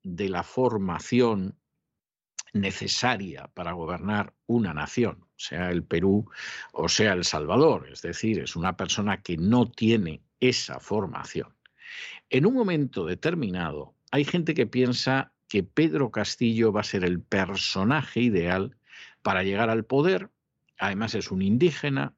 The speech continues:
además es de izquierdas, además, pues, eh, habla de las provincias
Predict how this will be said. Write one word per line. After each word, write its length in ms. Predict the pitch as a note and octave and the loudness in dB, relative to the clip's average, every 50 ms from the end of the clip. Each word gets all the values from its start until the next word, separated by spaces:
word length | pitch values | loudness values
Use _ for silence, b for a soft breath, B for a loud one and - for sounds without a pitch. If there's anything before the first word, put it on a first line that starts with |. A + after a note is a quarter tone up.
| _ _ | _ _
además 420 | - F2+ F2+ F2+ G2 G#2+ G2+ - G2 | -4 -2 0 0 0 0 0 0 -2
es 140 | E2+ - | -4 -2
de 80 | - E2+ | 0 -2
izquierdas, 800 | E2+ E2+ - - - F3+ D#3 G#2+ A#2 A2+ A2 A2 A2 A2 - - B B B B B B B B | -2 -2 -2 2 2 2 2 2 -2 -2 -2 -2 -2 -4 -6 -12 B B B B B B B B
además, 640 | B - F2 F2+ F#2+ G2+ G2+ A2 A#2 A#2 A2+ A2 - | B -2 0 0 0 2 2 2 4 4 2 0 -2
pues, 500 | - - E2+ D#2+ - - - - - - | -4 -8 -6 -4 -4 -4 -4 -4 -4 -6
eh, 280 | - E2+ D#2+ E2 E2+ - - _ | -6 -6 -6 -6 -6 -6 -6 _
habla 460 | - A#2+ C3 C3+ A#2 G#2+ G#2 G2 F#2+ | 2 4 4 4 2 -2 -6 -6 -8
de 80 | F#2 F2+ | -8 -8
las 200 | E2+ F2 E2+ - | -8 -10 -10 -10
provincias 920 | - - F#2+ F#2+ G#2 A#2+ B2 A#2+ A2 G#2 - - F#2+ F2 D#2 - - - | -12 -8 -8 -4 -2 0 0 0 -2 -4 -4 -4 -4 -4 -4 -6 -8 -12